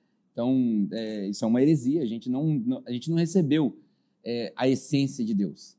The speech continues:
Nós recebemos um espírito desde a nossa criação e esse espírito foi coberto, contaminado, e ele precisa ser liberto. Então, a, a, a morte, no,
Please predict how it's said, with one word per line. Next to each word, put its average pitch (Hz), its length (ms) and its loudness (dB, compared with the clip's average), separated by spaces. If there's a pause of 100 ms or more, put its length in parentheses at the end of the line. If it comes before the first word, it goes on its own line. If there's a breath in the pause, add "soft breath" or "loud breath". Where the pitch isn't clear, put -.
(440)
Nós 113 100 2
recebemos 135 380 4
um 165 60 10
espírito 185 500 4
desde 151 300 6
a 160 60 -2
nossa 143 260 -6
criação 160 500 -2
e 185 80 4
esse 170 180 0
espírito 170 460 -2
foi 196 300 2 (180)
coberto, 147 600 6
contaminado, 156 720 0 (380)
e 139 80 4
ele 156 120 6
precisa 170 560 0
ser 170 180 2
liberto. 185 760 4 (360)
Então, 131 180 0
a, 131 160 0
a, 120 380 -6
a 120 40 0
morte, 139 520 2
no, 117 320 -4